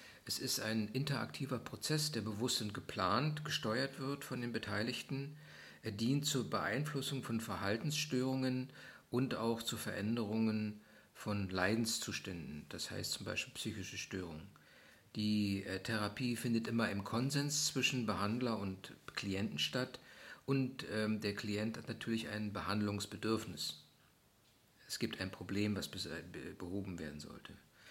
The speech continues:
Äh, diese, dieses Behandlungsbedürfnis wird zufriedengestellt mit psychologischen Mitteln. Und zwar, ähm, ähm, ist die Behandlung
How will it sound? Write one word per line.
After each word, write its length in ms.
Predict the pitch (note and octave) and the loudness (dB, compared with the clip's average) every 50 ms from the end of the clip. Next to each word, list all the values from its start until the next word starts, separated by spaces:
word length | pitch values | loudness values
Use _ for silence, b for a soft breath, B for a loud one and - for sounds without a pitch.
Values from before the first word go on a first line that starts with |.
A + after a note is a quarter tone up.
| B B B B B B B B B - | B B B B B B B B B -4
Äh, 220 | G#2+ G#2+ G#2+ G2+ | 0 0 0 2
diese, 480 | G2+ A2 A2 G#2+ A2 A2 A2 G#2+ G#2+ G2+ | 2 0 0 4 4 4 4 2 0 0
dieses 280 | G#2+ G#2 G2+ G2+ G2+ | 0 -2 0 -2 -2
Behandlungsbedürfnis 1040 | - G#2 F#2 G2+ A2 A#2+ B2+ C3+ B2+ - - B2+ G2+ - A#2 A#2 G#2+ B2+ A2 - - | -2 0 2 4 4 4 4 2 2 0 -2 -2 0 2 2 2 2 0 -4 -2 -2
wird 120 | A2+ G#2+ - | -2 -2 -2
zufriedengestellt 720 | A#2 G#2+ - A#2+ A#2+ A#2+ B2+ A#2+ A2 - A2+ A2 G#2 A2+ | -4 -4 -2 -2 -2 0 0 -2 -2 0 0 0 2 0
mit 140 | G2+ G2+ | -2 -2
psychologischen 760 | - - - G2+ G2 G2+ G2 G#2 A2+ A#2 A2 - - - F#2 F#2+ | -4 -4 -4 -2 0 0 0 2 2 2 2 0 0 -2 0 -2
Mitteln. 440 | A2+ A2 D3+ C#3 C#3 C#3 D3 B B B B B B B B B B | 0 2 2 2 2 0 -4 B B B B B B B B B B
Und 180 | - A2+ G#2+ - | -4 -4 -2 -2
zwar, 580 | - - G#2+ G#2+ G#2+ A2 A2+ A#2 A#2 A2+ A2+ - - - - B B B B B B B B - | -2 0 2 4 6 6 6 6 4 4 0 -4 -10 -14 -8 B B B B B B B B -2
ähm, 540 | G2+ G2+ G#2 G2+ G2+ G2+ G2+ G2+ G2+ G2+ - - - - - - - - | 2 2 4 4 4 4 4 4 2 0 -4 -8 -18 -20 -20 -20 -12 -4
ähm, 580 | G#2+ G#2 G2+ G2+ G2+ G2 G2 G2 F#2+ F#2 F#2 - | -2 0 0 0 0 0 0 0 0 -2 -4 -4
ist 180 | - - - - | -4 -4 -2 -2
die 60 | B2 | -2
Behandlung 720 | G2+ F#2+ D#2+ F#2 G2+ A2+ C3 B2 B2+ B2+ B2 B2 B2 B2 | 0 0 2 2 4 4 4 6 6 6 6 4 2 -2